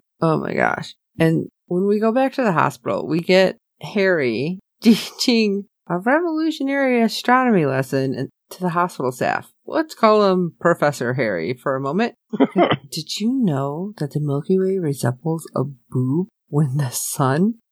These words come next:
Speaker 1: is in the right position? It's at its nipple." It's like, "What?"
Speaker 2: <laughs>
Speaker 1: And then Harry's like, "Cousin, I will save you." 'Cause he sees a little girl with an octopus and <laughs> runs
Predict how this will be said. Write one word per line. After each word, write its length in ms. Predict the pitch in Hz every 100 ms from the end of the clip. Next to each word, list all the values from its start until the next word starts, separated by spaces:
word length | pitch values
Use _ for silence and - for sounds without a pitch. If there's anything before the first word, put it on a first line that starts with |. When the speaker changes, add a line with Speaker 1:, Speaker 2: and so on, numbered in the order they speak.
| _
Speaker 1:
is 180 | 185 170
in 120 | 170
the 80 | 165
right 240 | 151 180
position? 640 | - 143 139 131 - 240 - -
It's 240 | 277 -
at 160 | 135 185
its 220 | - -
nipple." 480 | 330 320 - 147 -
It's 160 | -
like, 140 | 220 - -
"What?" 1400 | - 349 359 370 392 427 466 - - - - - - 277
Speaker 2:
<laughs> 0 | - _ 349 311 _ _ -
Speaker 1:
And 280 | 208 247 247
then 320 | 240 233 233
Harry's 480 | 233 226 220 233 233
like, 240 | 240 240 - _
"Cousin, 500 | - 370 403 403 359
I 200 | 240 349
will 120 | 392 392
save 320 | 415 427 415
you." 320 | 392 370 208
'Cause 100 | 185
he 140 | 226 247
sees 240 | 269 233
a 20 |
little 180 | 220 196
girl 480 | 165 151 160 190 -
with 220 | 143 165
an 180 | 165 160
octopus 640 | 85 156 - 214 220 226
and 240 | - 180 170
<laughs> 200 | 180 175
runs 420 | 180 208 214 214